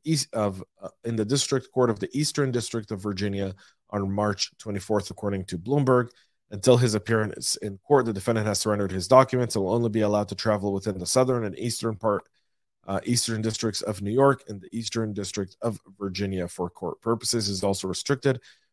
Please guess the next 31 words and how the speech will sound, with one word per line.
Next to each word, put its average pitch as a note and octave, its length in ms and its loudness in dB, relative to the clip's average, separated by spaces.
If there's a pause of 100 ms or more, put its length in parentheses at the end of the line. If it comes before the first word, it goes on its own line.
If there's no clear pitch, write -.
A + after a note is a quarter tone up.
from G#2 120 -2
contacting G#2 640 4
witnesses, B2 580 0 (220)
uh, F#2+ 260 -2
co-defendants, A2 800 0
and G2+ 160 -10
co-conspirators. G2 1040 2 (500)
Uh, F2+ 100 0
while F#2+ 180 2
the F#2+ 80 -4
suspected A2 720 2
owner G#2 400 -2 (480)
of F#2+ 100 -12
Breach G#2+ 220 -2
Forums G2+ 300 -2
is F#2+ 120 -4
away, C3 200 6
a A#2+ 80 6
forum A#2+ 240 2
admin A2 300 0
said G2+ 160 -6
the F#2+ 60 -10
site - 240 2
would F#2+ 140 -10
continue D3 340 2
to A#2 100 6
operate A2+ 360 4
in G#2+ 120 -2
its - 180 -6
current G#2 340 -2
capacity. A#2+ 680 2